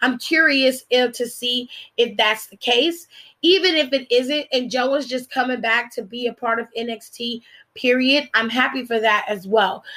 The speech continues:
because I don't believe Joe deserved to be released, as I didn't deserve many superstars,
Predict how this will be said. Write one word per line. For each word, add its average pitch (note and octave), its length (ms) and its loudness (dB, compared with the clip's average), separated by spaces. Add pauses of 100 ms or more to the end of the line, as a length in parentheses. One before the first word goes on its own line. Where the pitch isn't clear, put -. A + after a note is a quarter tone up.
(140)
because B3 180 4
I C4+ 100 4
don't C#4+ 280 4
believe B3 320 2
Joe G#3+ 260 2
deserved G#3 420 -6
to G3 100 -16
be G#3 320 -8 (320)
released, A#3+ 500 2 (100)
as A#3 320 0
I A3+ 120 2
didn't A3+ 300 0
deserve G#3 460 2 (140)
many A#3 420 -2
superstars, G3 760 -4